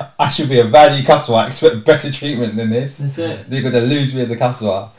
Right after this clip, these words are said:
Speaker 1: And they did actually come back and be like, "Oh, you know, we do apologise. We accept that there's been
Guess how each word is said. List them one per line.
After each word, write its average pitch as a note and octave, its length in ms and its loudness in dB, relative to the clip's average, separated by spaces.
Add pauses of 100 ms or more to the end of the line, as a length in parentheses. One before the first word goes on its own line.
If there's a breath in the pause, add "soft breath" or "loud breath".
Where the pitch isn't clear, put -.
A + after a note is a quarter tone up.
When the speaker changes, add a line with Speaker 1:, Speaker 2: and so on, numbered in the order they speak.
(140)
Speaker 1:
And A#2 120 0
they A#2 80 2
did B2 100 0
actually A#2 280 -4
come G#2+ 180 -2
back G#2+ 160 -2
and F#2+ 80 -12
be F#2+ 80 -10
like, G2+ 120 -8
"Oh, D3 300 -8
you C#3 80 -8
know, C#3 160 -4
we B2+ 140 -6
do D3 100 -8
apologise. A#2+ 680 -4
We A#2+ 100 -6
accept A#2+ 320 -8
that C3+ 100 -14
there's B2 220 -8
been A2+ 380 -6